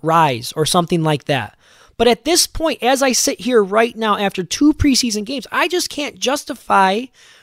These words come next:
some of those comments right now. I just can't do it. It's the preseason. The past two weeks, he's been doing this against twos and threes. And again, I do not want to take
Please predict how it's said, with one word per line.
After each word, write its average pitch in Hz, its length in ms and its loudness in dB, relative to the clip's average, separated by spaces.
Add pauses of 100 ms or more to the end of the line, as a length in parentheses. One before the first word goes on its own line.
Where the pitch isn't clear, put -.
(460)
some 233 300 2
of 226 80 2
those 226 180 4
comments 254 600 -8
right 147 160 -4
now. 139 140 -8
I 165 100 2
just 233 220 0
can't - 340 -6
do 151 140 -2
it. 110 180 -8 (1300)
It's 196 160 2
the 180 160 2
preseason. 180 840 -2 (1800)
The 170 100 -10
past - 480 -2
two 262 160 -4
weeks, 190 540 -4 (840)
he's 220 240 -4
been 214 220 2
doing 240 200 0
this 233 160 2
against 196 380 -2
twos 247 360 0
and 214 220 -4
threes. 185 380 0
And 190 100 -2
again, 214 300 -2
I 180 100 0
do 185 220 -4
not 226 480 -2
want 214 160 -2
to 208 60 -4
take 190 280 -2